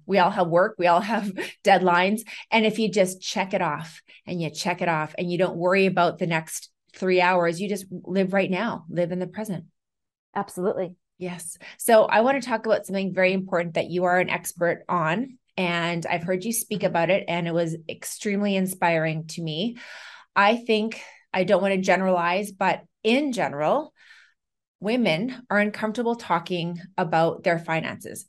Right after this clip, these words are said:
Speaker 1: talking about their wealth, talking about wanting to make more money, or if they're successful, apologizing for making more money, or not owning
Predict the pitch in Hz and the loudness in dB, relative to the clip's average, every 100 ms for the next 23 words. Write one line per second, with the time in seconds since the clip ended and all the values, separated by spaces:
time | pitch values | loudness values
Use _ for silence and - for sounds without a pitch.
0 | _ - 175 180 185 185 165 165 165 - | _ -4 -2 0 -2 -4 -2 0 0 0
1 | 175 165 165 123 - - - 165 175 180 | -2 0 0 -2 -4 -8 -4 -4 -4 -6
2 | - 170 165 - - - 175 175 208 254 | -4 0 0 0 -10 -12 -2 2 4 2
3 | 240 240 208 202 202 196 185 175 180 180 | 0 -2 -2 -2 -2 0 0 0 0 2
4 | 180 170 170 165 180 - 220 208 196 190 | 2 2 -2 -4 -8 0 0 0 2 4
5 | 185 185 - - - 190 226 220 214 175 | 2 0 -18 -10 -8 0 6 6 6 4
6 | 160 160 160 165 156 160 165 156 156 143 | 2 -2 -6 -8 -8 -8 -8 -4 -4 -4
7 | 151 175 226 - - - 190 190 185 185 | -6 -4 -6 -10 -12 0 4 6 6 6
8 | - - 208 208 202 - 220 220 180 165 | 2 0 2 2 0 0 2 2 0 -2
9 | 165 190 | -6 -10